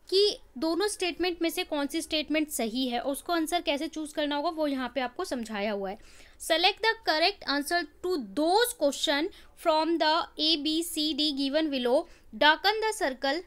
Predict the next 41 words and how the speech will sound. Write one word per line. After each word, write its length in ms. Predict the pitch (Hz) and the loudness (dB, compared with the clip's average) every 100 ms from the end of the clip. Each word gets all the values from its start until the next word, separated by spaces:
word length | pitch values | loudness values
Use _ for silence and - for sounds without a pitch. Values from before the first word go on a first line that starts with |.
| - | -2
आपको 280 | 247 254 330 | -2 -2 -2
सर्कल 360 | 330 285 302 302 | -2 -2 -2 0
डार्क 260 | 233 254 - | 0 -2 -2
करना 220 | 277 294 | -2 0
है 200 | 285 311 | -2 -2
और 200 | - 262 | -2 -4
ऑप्शन 400 | 254 247 - 320 262 | -4 -6 -6 -6 -4
A, 120 | 262 | -2
B, 200 | 262 294 | -2 -4
C, 180 | 269 233 | -4 -4
D 180 | 277 330 - - - - | -2 -4 -10 -20 -8 0
चूज 260 | 381 370 | 2 2
करना 280 | - 226 214 | -2 -2 -2
है। 140 | 220 | -6
कैसे 420 | 233 320 339 339 403 | -2 2 4 4 0
चूज 280 | 403 370 - | 2 -2 0
करेंगे? 440 | 349 330 330 370 - | 0 2 0 -2 0
आपके 260 | 294 - 392 | 0 0 2
पास 200 | 403 330 | 2 2
दो 220 | 247 320 | 0 0
स्टेटमेंट 540 | 339 320 285 285 294 302 | 0 -4 -2 -2 -2 0
है, 140 | 320 | -2
A 260 | - 269 330 - - - | 0 -2 -2 -6 -16 -6
and 160 | 269 294 - | -4 -4 -4
R, 140 | 202 202 262 | -6 -4 -4
एक 160 | 294 | -2
असर्शन 520 | - 269 262 254 339 320 | -2 -2 -4 -2 -2 0
है, 160 | 349 349 - - - | -2 -6 -20 -6 4
एक 220 | 370 403 | 6 6
रीजन 320 | 254 214 214 | -2 -2 -4
है। 180 | 214 202 - - - - | -4 -10 -14 -20 -20 -8
अगर 300 | 311 427 466 | -2 0 0
आपकी 280 | 440 - 415 220 | 0 2 0 2
both 340 | 277 320 302 - | 2 2 0 -4
assertion 460 | 262 285 294 359 349 | -4 0 -2 -2 -2
and 180 | 330 262 | -2 -2
reason 360 | 262 277 311 277 | -2 -2 -2 0
are 140 | 277 277 | 0 -2
true, 140 | 285 208 220 | -6 -6 -10
दोनों 420 | 214 294 320 427 | -4 -2 0 0
स्टेटमेंट 540 | 453 381 359 349 381 | 0 0 0 0 -2